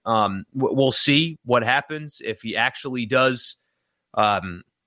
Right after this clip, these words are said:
go to Ole Miss or not. That would be a huge pickup. Apparently, he's a true point guard, uh, would allow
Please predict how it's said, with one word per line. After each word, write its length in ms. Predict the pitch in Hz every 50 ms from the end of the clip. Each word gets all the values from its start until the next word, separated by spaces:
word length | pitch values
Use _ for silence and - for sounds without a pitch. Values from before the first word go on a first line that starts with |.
| _ - - 131
go 160 | 113 156 147 143
to 60 | 151
Ole 180 | 123 135 135
Miss 260 | 127 139 139 131 - 143
or 80 | 123
not. 300 | 117 131 135 143 135 -
That 160 | 139 139 120
would 100 | 110 123
be 140 | 113 120 113
a 40 | 104
huge 280 | - 131 147 131 - -
pickup. 380 | 156 143 - - 147 147 - -
Apparently, 440 | 117 - - 127 135 135 131 131 120
he's 160 | 120 120 107
a 60 | 110
true 260 | - - - 156 143
point 260 | - - 151 151 135 135
guard, 300 | 143 143 147 143 143 139 _ _ _ _ _ _ _ -
uh, 340 | 123 120 113 113 120 95 117
would 260 | 127 123 123 139 131
allow 640 | 120 113 120 127 131 135 139 139 131 123 123 120